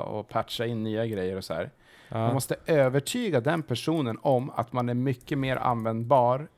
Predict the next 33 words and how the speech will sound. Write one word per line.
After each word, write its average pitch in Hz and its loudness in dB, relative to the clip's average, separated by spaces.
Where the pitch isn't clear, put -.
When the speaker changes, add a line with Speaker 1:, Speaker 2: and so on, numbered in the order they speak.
Speaker 1:
ute 120 2
i 120 -2
verkligheten. 113 -2
Så - -12
man 127 0
måste 127 -6
liksom 120 -6
så - -2
här, 107 0
Speaker 2:
Ja, 120 0
just 131 -6
det. 185 -2
Speaker 1:
jag 208 4
vet 214 2
inte, 135 0
bara, 104 2
"Ja, 196 6
men, 180 2
eh, 151 2
fan, 151 -2
jag 165 4
är 180 6
jävligt 151 4
bra 147 2
på 131 2
Indesign 123 0
och 117 -8
på 127 -2
PowerPoint." 123 -2
Speaker 2:
<laughs> - 0
Speaker 1:
Ja. 104 -6
Rent 147 -2
allmänt 139 0